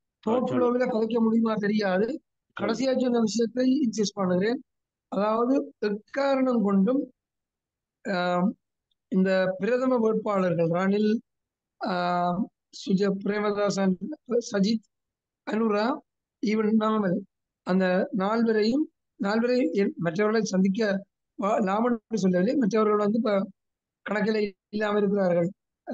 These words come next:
Speaker 2: பெரிய அளவில் வாக்கை, வாக்கு வங்கியை, வாக்கை, அஹ், ஏற்படுத்துவார்கள். ஆனால் யாரையுமே சந்திக்க தேவையில்லை. அவரவர்கள் வந்து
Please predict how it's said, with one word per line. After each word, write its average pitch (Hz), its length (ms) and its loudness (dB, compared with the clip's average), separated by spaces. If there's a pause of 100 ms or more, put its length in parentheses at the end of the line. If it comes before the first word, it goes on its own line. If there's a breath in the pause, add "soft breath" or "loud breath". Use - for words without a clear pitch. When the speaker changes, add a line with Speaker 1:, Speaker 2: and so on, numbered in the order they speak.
Speaker 2:
பெரிய 202 220 2
அளவில் 202 240 2
வாக்கை, 190 360 0 (300)
வாக்கு 190 260 -4
வங்கியை, 190 320 2 (460)
வாக்கை, 196 360 0 (800)
அஹ், 202 240 -2 (100)
ஏற்படுத்துவார்கள். 196 680 0 (360)
ஆனால் 190 260 2
யாரையுமே 240 680 0 (480)
சந்திக்க 220 600 -2
தேவையில்லை. 202 440 2
அவரவர்கள் 240 520 2
வந்து 233 280 2